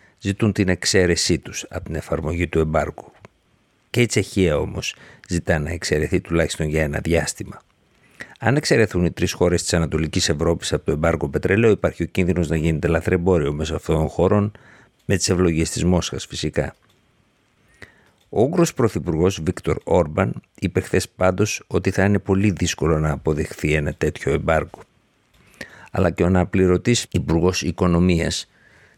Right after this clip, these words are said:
της Σλοβακίας είπε στο Πολίτικο ότι η χώρα υποστηρίζει τις κυρώσεις της Ευρωπαϊκής Ένωσης, αλλά θα ήθελε τουλάχιστον ένα διάστημα μέχρι το δύο χιλιάδες είκοσι πέντε, δηλαδή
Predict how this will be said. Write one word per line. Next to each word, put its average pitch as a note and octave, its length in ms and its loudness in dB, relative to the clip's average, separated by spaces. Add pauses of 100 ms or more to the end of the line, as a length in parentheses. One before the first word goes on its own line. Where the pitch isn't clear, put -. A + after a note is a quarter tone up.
της E2 140 -4
Σλοβακίας F2+ 720 2
είπε F2 260 -4
στο D#2 200 -2
Πολίτικο F#2+ 680 0 (800)
ότι F#2+ 240 0
η G2 40 4
χώρα G2+ 460 2
υποστηρίζει F#2+ 880 0 (140)
τις F2 180 -4
κυρώσεις E2 540 0
της - 220 -2
Ευρωπαϊκής D#2 680 0
Ένωσης, F#2+ 580 2 (680)
αλλά F#2+ 240 2
θα F#2+ 200 0
ήθελε G#2 340 2
τουλάχιστον F#2+ 800 0
ένα D#2+ 220 -2
διάστημα F2+ 500 2
μέχρι F2+ 240 2
το F2 120 0
δύο F2+ 160 2
χιλιάδες E2+ 480 0
είκοσι - 280 -2
πέντε, - 380 -2 (480)
δηλαδή E2+ 520 2